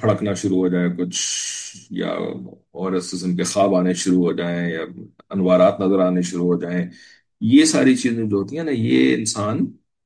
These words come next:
force नहीं कर सकता, और जो force करने की कोशिश करता है तो वो मुंह खाता है, उसको नहीं मिलती है सारी चीजें। Force क्या करना है? जो अल्लाह का हुक्म है उसके ऊपर अपने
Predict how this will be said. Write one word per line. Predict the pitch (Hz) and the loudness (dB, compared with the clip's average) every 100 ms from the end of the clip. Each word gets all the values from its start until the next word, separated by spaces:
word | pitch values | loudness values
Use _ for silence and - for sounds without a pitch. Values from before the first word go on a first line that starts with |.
| _ | _
force | 113 117 113 107 | 2 2 2 0
नहीं | 95 | -2
कर | 76 | -4
सकता, | - - - | -12 -16 -16
और | - 92 | -6 -2
जो | 104 104 | -2 -2
force | 110 107 | -2 -2
करने | 110 107 | -2 -2
की | 104 | 0
कोशिश | 120 160 | 2 2
करता | - 165 - 135 | 2 -2 0 -2
है | 131 _ _ _ _ _ - | -2 _ _ _ _ _ -4
तो | 117 | -2
वो | 117 | 0
मुंह | 131 151 147 135 | 0 0 -2 -4
खाता | 120 110 107 | -4 -4 -8
है, | 107 - _ _ _ _ | -10 -16 _ _ _ _
उसको | 117 110 131 | -8 -4 -2
नहीं | 131 | 0
मिलती | 117 104 104 | -2 -2 -2
है | 92 | -4
सारी | 90 85 | -4 -6
चीजें। | 85 87 - - - _ _ _ _ | -8 -10 -10 -12 -18 _ _ _ _
Force | - 151 180 175 | 0 2 4 2
क्या | 165 143 | 2 2
करना | 131 117 113 | 2 0 2
है? | 107 104 - - | 0 0 -6 -8
जो | 110 | -4
अल्लाह | 107 104 101 | 0 0 -2
का | 98 | -6
हुक्म | - 90 87 69 | -8 -10 -10 -10
है | 117 - _ _ - | -10 -14 _ _ 2
उसके | 139 - 143 | 2 6 6
ऊपर | 117 113 | 6 4
अपने | 107 104 | 2 0